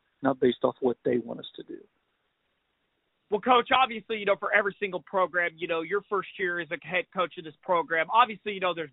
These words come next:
Speaker 2: big goals like state championship, district championship, um, conference championship, all that good stuff. Do you have any, like, other goals, like, for yourself and for this team that you really want to, um, try to accomplish your first year at this job?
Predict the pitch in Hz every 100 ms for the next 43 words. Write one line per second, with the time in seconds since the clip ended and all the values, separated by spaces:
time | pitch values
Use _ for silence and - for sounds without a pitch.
0 | 147 180 156 160 143 160 - - 180 151
1 | - 165 - 156 - 170 165 180 170 170
2 | - 185 165 170 160 - 175 - - 165
3 | 151 _ _ _ - 247 214 - - 214
4 | 196 190 214 - 247 240 180 190 220 208
5 | _ _ - 311 622 587 403 311 285 247
6 | - 233 247 240 175 220 220 233 233 220
7 | 208 190 _ - 208 165 156 - 220 214
8 | 208 - 165 - 202 170 - - 196 190
9 | 185 190 196 160 202 202 190 185 185 -
10 | 196 180 160 151 _ _ _ - - 233
11 | 208 190 - 220 196 - 190 - 190 -
12 | 208 185 - 196 180 180 180 _ _ 196
13 | 190 - 180 - 180 165 180